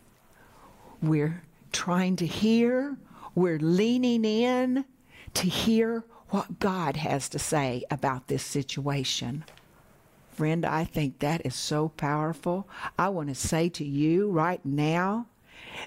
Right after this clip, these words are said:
that by the Spirit of God, you and I have these powerful wings of authority that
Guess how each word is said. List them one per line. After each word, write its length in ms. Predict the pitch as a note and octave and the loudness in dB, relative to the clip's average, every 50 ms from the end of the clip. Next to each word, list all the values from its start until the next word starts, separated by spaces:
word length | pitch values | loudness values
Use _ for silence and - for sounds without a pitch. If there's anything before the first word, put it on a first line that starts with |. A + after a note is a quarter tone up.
| - | -4
that 540 | - B2+ B2 D#3+ D3 A2 E2+ - _ - - - _ - - - - - | -2 0 2 2 2 0 -2 -4 _ -14 -14 -14 _ -20 -20 -20 -10 -4
by 260 | D3 D3 C#3 C#3+ C#3+ | -2 0 2 2 0
the 120 | C3+ C#3 C3 | 0 -2 -4
Spirit 640 | - - - - - - - F3+ E3+ F#3 G3+ G3 | -4 -4 -4 -6 -6 -2 0 2 2 2 2 2
of 240 | F#3+ D#3+ C3+ C3+ C3 | 0 0 -2 -4 -4
God, 580 | - D#3 D3+ D#3 E3 F3+ F#3+ G#3 A3 A3+ A3+ A#3+ - _ _ _ _ _ - - - - - - - - - - | -2 0 0 0 0 0 2 2 0 0 -2 -6 -10 _ _ _ _ _ -20 -20 -20 -20 -20 -20 -20 -20 -12 -6
you 340 | - C3 C#3 D3+ E3+ F3+ G3 | -2 0 2 4 4 4 4
and 120 | G#3 G#3 | 2 2
I 560 | G3 F#3+ F#3+ G3 G3+ G#3 G#3+ A3+ A#3 A#3+ B3 - _ - - - - - _ | 0 0 0 0 2 2 4 4 4 2 2 -2 _ -20 -20 -20 -20 -8 _
have 380 | - - G3+ F3+ E3 D3 D3 | 0 0 2 2 0 -2 0
these 220 | D3+ D3 C3+ B2+ - - | -2 -2 -2 -2 -6 -6
powerful 840 | - - - G3 G#3 G#3 G#3+ A3 G#3+ F#3+ F3+ E3+ - - - D3 D3 | -6 -2 0 0 0 0 2 2 2 0 0 -2 -6 -4 -2 -2 -2
wings 580 | C3+ C3 D3 D3+ D#3 F3 G3 G#3 G#3 G3 - | -2 0 0 2 4 4 4 4 4 2 -2
of 140 | E3+ D#3 - | -4 -4 -4
authority 920 | C#3 C3+ - - - E3+ E3+ F3+ F#3 G3+ G3+ G3+ G#3+ G#3+ A3 A3+ A#3+ A#3+ B3 _ _ _ - _ _ _ - - - - - - - - - - _ - - - _ | -6 -8 -8 -4 0 2 2 4 4 4 4 4 4 2 2 2 0 -2 -4 _ _ _ -20 _ _ _ -20 -20 -18 -16 -16 -16 -16 -18 -20 -20 _ -20 -20 -10 _
that 240 | - C#3+ E3 D#3+ - | 0 0 0 0 -4